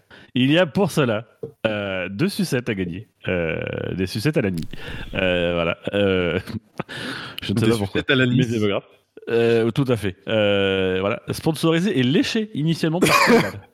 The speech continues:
Speaker 1: Euh, voilà. Alors, on vous rassure, Scani va très bien. Il mourait d'envie de faire l'émission de ce soir. Euh, malheureusement, il a croisé un hérisson qui lui a pété les jambes.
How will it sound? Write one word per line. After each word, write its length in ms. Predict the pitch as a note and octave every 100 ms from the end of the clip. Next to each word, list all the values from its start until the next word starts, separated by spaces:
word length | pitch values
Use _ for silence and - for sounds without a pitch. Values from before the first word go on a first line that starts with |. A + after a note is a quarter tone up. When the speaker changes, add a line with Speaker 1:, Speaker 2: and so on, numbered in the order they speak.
| D#3 -
Speaker 1:
Euh, 200 | F#3+ G2+
voilà. 200 | G2+ F2 - - - - - F3+ F3+ E3 - - _ _ _
Alors, 180 | C3 D3+ E3+
on 80 |
vous 100 | G3
rassure, 460 | G3+ G3+ G3 B3 F#3
Scani 320 | - F3 G3
va 140 | F#3+ D#3
très 220 | F3+ G3
bien. 220 | D#3+ D3 -
Il 180 | C#3+ D3+
mourait 400 | D#3+ G3 G#3 G3+
d'envie 440 | E3+ C#3+ C#3 - -
de 180 | A2 B2+
faire 220 | B2 C#3
l'émission 400 | C3 B2+ A#2+ C3
de 60 | B2
ce 100 | A#2+
soir. 420 | - B2 C#3+ F#2+ G#3+ - A#3+ A#3 -
Euh, 720 | - - A3 A2 G#2+ G#2+ G#2+ G2+ - - - - _ A2+
malheureusement, 760 | C#3+ G3+ F#3+ F3+ F3+ F3+ G#3+ - - - -
il 140 | C3+ D3
a 80 | E3
croisé 280 | F3 F3+
un 120 | G3+ F3
hérisson 420 | F#3 F3+ - G#3+
qui 140 | F#3
lui 100 | D3
a 40 | C3+
pété 260 | F3+ G3
les 100 | F3+
jambes. 300 | D3+ C#3+ G2+